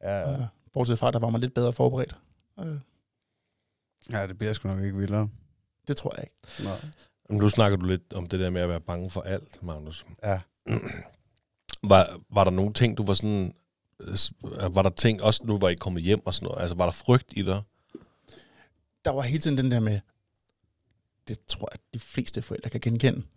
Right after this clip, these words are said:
Speaker 2: trækker de nu vejret, når de ligger og sover
Speaker 3: Ja.
Speaker 2: selv. Man vågner hele tiden, og i starten, så lå hun jo, øh, imellem os og sov, og tænkte sig, "Ej,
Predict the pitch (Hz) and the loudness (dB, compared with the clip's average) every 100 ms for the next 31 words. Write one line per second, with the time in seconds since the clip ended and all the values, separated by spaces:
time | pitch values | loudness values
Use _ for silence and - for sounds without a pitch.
0 | _ _ _ _ _ - 104 104 110 92 | _ _ _ _ _ -8 -6 -4 -2 -2
1 | 101 - - _ _ _ _ - 117 123 | -4 -6 -16 _ _ _ _ -4 -2 0
2 | 107 113 110 - - - _ - 80 - | 0 0 0 2 0 -4 _ -8 -6 -4
3 | - - - 123 117 123 131 120 135 135 | -6 -6 -6 -4 2 4 2 2 0 0
4 | 143 127 127 - - - - 135 139 131 | -2 0 0 0 0 0 2 4 4 4
5 | 135 123 - _ _ _ _ _ _ - | 4 2 -2 _ _ _ _ _ _ -12
6 | 139 131 156 135 127 151 135 113 - _ | -10 -2 2 4 4 4 2 0 -6 _
7 | _ - 131 - - - _ _ _ _ | _ -2 0 0 -2 -4 _ _ _ _
8 | - 135 - - - - 113 | -4 0 0 0 -2 -6 -12